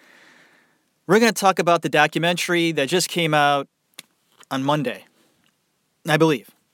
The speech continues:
called Never, oh. Leaving Neverland. Couldn't even say it right. Little upset about this one. Uh,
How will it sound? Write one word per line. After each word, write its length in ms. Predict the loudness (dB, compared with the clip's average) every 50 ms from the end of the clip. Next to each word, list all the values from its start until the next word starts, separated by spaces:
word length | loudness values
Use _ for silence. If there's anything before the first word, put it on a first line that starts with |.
| _ _ _ _ _ _ _ _ _ _ _ _ _
called 300 | -2 2 2 2 2 0
Never, 520 | -4 -2 0 0 0 0 -2 -8 -8 -10 -10 -14
oh. 220 | -14 -14 -14 -14 -18 _ _ _ _ _ _ _ _ _ _ _ _ _ _ _ _ _ _ _ _ _ _ _ _ _ _ _ _ _ _ _ _ _ _ _ _ _ _ _ _ _ _ _ _ _ _ _ _ _ _
Leaving 500 | -2 0 2 2 2 0 -2 -4 -4 -8 -6
Neverland. 680 | -2 0 0 0 0 -4 -6 -8 -12 -14 -18 -20 -20 _ _ _ _ _ _ _ _ _ _ _ _ _ -4
Couldn't 200 | 0 0 2 2
even 180 | 0 -2 -4 -4
say 260 | -4 -4 -2 -2 -4
it 80 | -4
right. 280 | -6 -8 -12 -12 -14 -18 _ _ _ _ _ _ _ _ _ _ _ _ _ _ _ _ _ _ _ _ _ _ _ -4
Little 240 | 0 2 2 4 4
upset 280 | 2 2 0 0 0
about 260 | 2 2 0 0 0 0
this 200 | -4 -4 -2 -2
one. 300 | -2 -2 -2 -4 -8 _ _ -20 -20 -20 -20 -20 -20 -20 -20 -20 -20 -20 -20 _ _ _ _ _ _ _ _ _ _ 2
Uh, 240 | 4 4 4 4